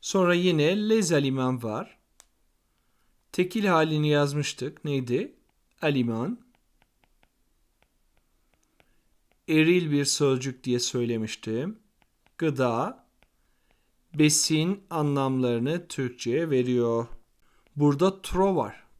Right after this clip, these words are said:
Trop, aşırı, aşırı çok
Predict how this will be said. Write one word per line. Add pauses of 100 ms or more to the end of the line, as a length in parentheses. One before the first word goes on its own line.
Trop, (720)
aşırı, (1500)
aşırı
çok